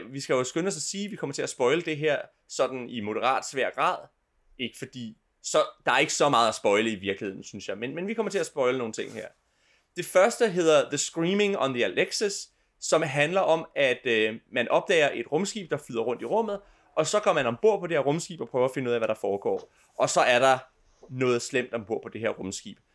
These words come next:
Og det er meget den der sådan klassiske exploration horror, med at vi trænger ind et eller andet nyt sted, og der foregår noget, som er forfærdeligt. Så er der den næste, som hedder, øh, The Tyrant Moon, mener jeg. Øh,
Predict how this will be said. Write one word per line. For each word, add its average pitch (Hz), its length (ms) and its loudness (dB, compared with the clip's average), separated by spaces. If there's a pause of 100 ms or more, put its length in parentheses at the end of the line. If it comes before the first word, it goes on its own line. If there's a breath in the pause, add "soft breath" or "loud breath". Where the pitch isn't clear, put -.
(240)
Og 147 100 -6
det 240 80 2
er 233 40 2
meget 196 280 2
den 180 180 0
der 147 200 2
sådan 135 200 -8
klassiske 143 600 -4
exploration 139 600 -2
horror, - 440 -4 (220)
med 123 240 2
at - 180 -6
vi 135 80 -8
trænger 104 400 -2
ind 220 160 2
et - 80 -8
eller 165 160 0
andet 143 140 -4
nyt 113 140 -10
sted, 226 300 0 (520)
og 147 360 4
der 147 100 2 (140)
foregår 139 420 2
noget, 110 440 0
som 113 200 -2
er 90 60 0
forfærdeligt. - 580 -12 (1160)
Så 208 140 2
er 196 100 8
der 208 80 2
den 165 220 0
næste, 233 480 0
som 160 280 -2
hedder, 139 480 6
øh, 110 260 4
The - 160 -8
Tyrant 180 440 0 (180)
Moon, 202 500 -6
mener 202 280 -8
jeg. 180 360 -2 (240)
Øh, 135 580 0